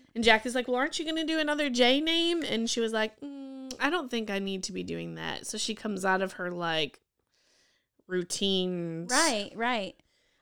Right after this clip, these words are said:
Speaker 1: Um,
Speaker 2: Also, and here, like, I, I mean, I don't know if it's different there, but in the States, you have to name your kid before you leave.
Speaker 1: Yeah, no, not for
Speaker 2: They
Speaker 1: them.
Speaker 2: make you fill out paperwork and
Speaker 1: <laughs> Right.
Speaker 2: everything.
Speaker 1: Nope.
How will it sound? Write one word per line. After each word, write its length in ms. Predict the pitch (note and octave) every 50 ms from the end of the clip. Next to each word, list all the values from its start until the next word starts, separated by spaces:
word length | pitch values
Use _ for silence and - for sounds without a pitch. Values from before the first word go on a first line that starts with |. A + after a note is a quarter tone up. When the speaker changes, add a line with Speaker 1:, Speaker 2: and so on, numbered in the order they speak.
| _ _ -
Speaker 1:
Um, 160 | - - G3+
Speaker 2:
Also, 320 | G3 F#3+ F#3+ B3 G#3+ G#3+ -
and 200 | - C4 C4+ C#4
here, 680 | - - D#4+ F#4 F4 B3 A3 G3+ F#3+ F#3 F#3 - G#3+ -
like, 320 | G#3+ G3 G3 G3 G3 - - -
I, 160 | G3 F#3+ - - -
I 100 | F#3+ G#3+
mean, 160 | A3 G#3+ G3
I 60 | F#3+
don't 100 | G3 F#3+
know 80 | F#3 F#3+
if 80 | F#3 G3
it's 140 | F3+ -
different 340 | - G3 F#3 - G#3 G3 -
there, 200 | - G3 G3+ G#3
but 120 | G3+ F#3+ F#3+
in 100 | G3 F#3
the 60 | F#3+
States, 440 | F#3+ - - A3 D#4 D#4+ - - -
you 80 | G#3 B3
have 120 | G#4 C5 -
to 80 | - F#4+
name 220 | E4 C4+ A#3+ G#3+
your 80 | F#3 F#3+
kid 220 | F#3+ - G#3 G#3 G3+
before 240 | - - G#3+ F#3+
you 140 | F3 E3+ F3 E3+
leave. 480 | G#3 C#4 C#4+ G#3+ D#3 D#3+ - - - _ - -
Speaker 1:
Yeah, 180 | F#3+ F#3+ F#3 F#3
no, 220 | F3+ F3 E3+ F3 - - - _ -
not 440 | F#3 F#3 F#3+ G3+ A3 A3+ - - -
for 120 | C#4+ D4
Speaker 2:
They 100 | E4 D#4 D#4+
Speaker 1:
them. 100 | C#4 E4
Speaker 2:
make 180 | E4+ F4+ D4+ -
you 120 | D#4+ E4+
fill 200 | - - D#4 C4+
out 160 | C4 A#3+ -
paperwork 560 | - - C#4+ D#4 - F4 E4+ F4 F4 F4+ F4 -
and 80 | F4 E4
Speaker 1:
<laughs> 100 | E4 -
Right. 280 | A3 A3+ A#3 A#3 G#3+ F#3+
Speaker 2:
everything. 280 | - - G#3 E3 F3 D#3
Speaker 1:
Nope. 340 | F#3 G3+ A3 B3 F#4+ -